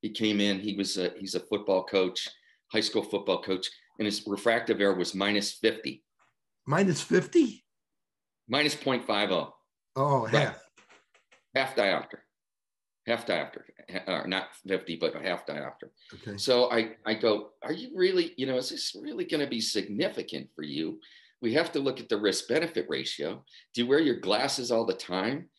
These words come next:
Speaker 1: He's like, "Yeah, I, I wanna see my players and it's night and I can't see good." And I said, "Do you wear contacts?" He's like, "Nope, just glasses only for nighttime driving." I said, "Other than that, you don't wear 'em?" He goes, "No."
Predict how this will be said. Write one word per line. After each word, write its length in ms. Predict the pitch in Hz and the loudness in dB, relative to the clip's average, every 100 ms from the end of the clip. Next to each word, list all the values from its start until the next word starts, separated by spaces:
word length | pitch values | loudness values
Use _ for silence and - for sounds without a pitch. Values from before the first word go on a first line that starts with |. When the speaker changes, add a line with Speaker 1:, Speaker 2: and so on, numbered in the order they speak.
| _ _ 98 | _ _ -6
Speaker 1:
He's 100 | 98 | -6
like, 160 | 92 | -4
"Yeah, 300 | 110 101 95 92 | 0 0 0 -4
I, 140 | 92 - | -8 -8
I 80 | 95 | -6
wanna 180 | 95 | -4
see 180 | 90 - | -4 -4
my 120 | 92 | -4
players 540 | - - 98 95 92 - | -4 2 2 4 0 -6
and 180 | 76 76 | -10 -10
it's 280 | 80 - - | -12 -12 -6
night 340 | 95 101 101 | 0 2 2
and 100 | 101 | 0
I 60 | 73 | -10
can't 300 | - 85 76 | -10 -10 -8
see 200 | - 110 | -8 -4
good." 360 | 107 104 104 104 _ _ _ - | 2 2 0 -6 _ _ _ -8
And 100 | 90 | -4
I 60 | 90 | -4
said, 280 | - 92 | -2 -2
"Do 80 | 101 | 0
you 60 | 120 | 0
wear 100 | 110 | 0
contacts?" 440 | 110 135 214 - | 0 -4 -4 -6
He's 100 | - | -2
like, 160 | - - | -2 2
"Nope, 260 | 110 113 | 0 0
just 180 | 104 101 | -2 0
glasses 420 | 98 98 107 110 | 4 4 2 0
only 340 | 107 95 101 - _ | 0 2 0 -4 _
for 140 | - 95 | -2 2
nighttime 360 | 95 95 101 | 2 0 0
driving." 380 | 98 101 85 - - _ _ | 4 6 6 2 -8 _ _
I 40 | - | -12
said, 240 | - 87 - 69 - | -4 -4 -4 -12 -4
"Other 160 | 104 107 | 0 2
than 120 | 101 | 2
that, 200 | 117 117 | 0 0
you 60 | |
don't 180 | 98 101 | -2 -2
wear 180 | 104 82 | 0 -2
'em?" 100 | 69 - _ _ _ - | -4 -14 _ _ _ -20
He 80 | 98 | 0
goes, 180 | 110 107 | 0 2
"No." 220 | 131 90 | 0 0